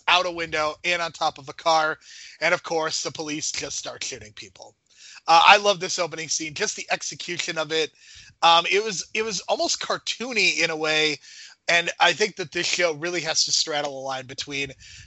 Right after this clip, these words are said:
comedy and drama, and I think this, uh, I think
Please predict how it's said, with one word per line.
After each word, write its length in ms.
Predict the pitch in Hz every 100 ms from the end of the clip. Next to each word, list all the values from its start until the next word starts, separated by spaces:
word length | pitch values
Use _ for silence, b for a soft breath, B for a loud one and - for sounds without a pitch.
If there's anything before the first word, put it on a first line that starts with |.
| -
comedy 480 | 165 160 160 151 151
and 140 | 143
drama, 420 | 139 143 139 139 -
and 120 | 147
I 60 | 143
think 240 | 147 131
this, 320 | 143 139 -
uh, 240 | 147 139 131 B B B
I 100 | 170
think 260 | 180 175